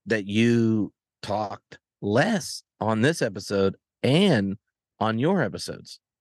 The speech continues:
Well, one of the ways you could demonstrate how much you love Josh more than me is also by joining the Patreon community.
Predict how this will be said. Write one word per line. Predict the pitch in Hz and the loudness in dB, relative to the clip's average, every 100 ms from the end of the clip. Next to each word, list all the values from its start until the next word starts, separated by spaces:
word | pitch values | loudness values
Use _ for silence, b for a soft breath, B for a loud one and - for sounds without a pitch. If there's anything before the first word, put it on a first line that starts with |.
| _ _ b b _ | _ _ b b _
Well, | 127 117 | 4 6
one | 120 165 | 6 6
of | |
the | 175 | 6
ways | 120 117 | 4 4
you | 117 | 0
could | 110 | 2
demonstrate | 127 165 127 92 80 67 _ _ - | 2 2 0 -4 -8 -10 _ _ -2
how | 117 | 2
much | 120 117 | 2 2
you | 110 | 4
love | 104 98 95 - | 4 2 -2 -12
Josh | 101 117 107 - | -4 -2 -2 -2
more | 113 151 | 2 2
than | 165 | 2
me | 87 73 _ - | -2 -10 _ -8
is | 107 | -6
also | 135 220 - 110 | 2 2 4 0
by | 92 | -2
joining | 82 90 90 90 | -4 -6 -6 -8
the | 82 | -4
Patreon | 95 95 85 82 | -4 -2 -6 -8
community. | - 82 80 - | -6 -4 -4 -6